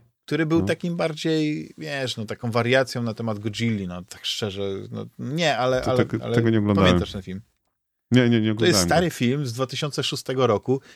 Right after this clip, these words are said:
Speaker 1: i co jest zabawne, wiele osób, wielu, wielu aktorów, którzy się pojawiają w tym filmie i są młodzi, później <laughs> grają, no nie, te dwadzieścia lat później, czy tam piętnaście,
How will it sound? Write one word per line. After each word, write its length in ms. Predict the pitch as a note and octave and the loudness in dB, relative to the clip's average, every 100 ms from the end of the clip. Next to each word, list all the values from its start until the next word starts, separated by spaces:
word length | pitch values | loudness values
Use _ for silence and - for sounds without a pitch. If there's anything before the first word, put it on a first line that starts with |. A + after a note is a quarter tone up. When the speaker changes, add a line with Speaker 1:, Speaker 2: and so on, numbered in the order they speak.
| _ | _
Speaker 1:
i 80 | - | -6
co 120 | - | -2
jest 120 | C3 A#2+ | 0 2
zabawne, 460 | B2 C#3 D3 C3+ - _ | 2 2 0 -4 -6 _
wiele 500 | G#2+ A#2 C3+ C3 B2+ | -6 -2 0 0 -4
osób, 460 | - G3 - A2+ G#2 | -6 -6 -4 -6 -2
wielu, 260 | A#2 A#2 | 0 0
wielu 160 | A#2 A#2+ | 2 0
aktorów, 300 | A#2 B2+ A#2 | 0 -4 -4
którzy 160 | A#2 G#2 | -6 -12
się 100 | - | -8
pojawiają 280 | A#2 B2 A#2+ | -4 -4 -6
w 40 | |
tym 100 | A#2 | -8
filmie 220 | - A2 | -8 -6
i 40 | G#2+ | -6
są 120 | A2 | -4
młodzi, 540 | A#2 C#3+ G2 F2 G#2+ _ _ _ _ _ _ _ | 0 0 0 -4 -14 _ _ _ _ _ _ _
później 340 | A#2+ - D3 A#2+ | -4 0 0 2
<laughs> 40 | |
grają, 240 | D3 B2+ | 2 2
no 160 | C#3 B2+ | 2 0
nie, 180 | A#2 A#2+ | 2 0
te 140 | A#2 G#2+ | 0 -2
dwadzieścia 800 | A#2+ G#2+ G#2+ A2+ A#2 A#2+ - | -4 -6 2 0 2 -6 -4
lat 140 | B2 A#2 | -4 -4
później, 500 | - A2+ A#2 A#2+ D3 F3+ - _ | -4 -2 0 0 -2 -10 -20 _
czy 100 | - - | -8 -4
tam 140 | A2+ | -2
piętnaście, 760 | - A2+ A#2+ A2 - A#2 C3+ | -2 -2 0 -2 -2 0 0